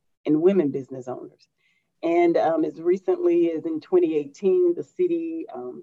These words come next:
completed a disparity study, which was, uh, conducted by Griffin and Strong, a law firm out of Atlanta, Georgia. And, um, the purpose of that disparity study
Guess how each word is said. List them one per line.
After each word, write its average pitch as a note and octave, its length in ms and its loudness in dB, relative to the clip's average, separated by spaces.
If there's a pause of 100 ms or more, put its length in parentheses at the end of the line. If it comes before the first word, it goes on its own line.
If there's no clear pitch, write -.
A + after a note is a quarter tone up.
completed F#3 680 0
a C#3+ 120 -4
disparity E3 600 -4
study, F3+ 420 -6 (100)
which - 280 -10
was, D#3 360 -4 (200)
uh, - 60 -20 (120)
conducted E3+ 480 -6
by C#3 160 -6
Griffin E3 300 -6
and D#3 100 -6
Strong, E3+ 440 -2
a D3+ 100 -6
law E3 180 -2
firm D#3+ 380 -8
out C#3+ 180 -10
of D3+ 80 -12
Atlanta, D3+ 380 -10
Georgia. D3+ 480 -10 (800)
And, F4+ 240 8
um, F4 140 4
the C4+ 60 0
purpose D#4+ 380 2
of F3+ 140 4
that F3 160 2
disparity D#3+ 520 -2
study D3+ 560 0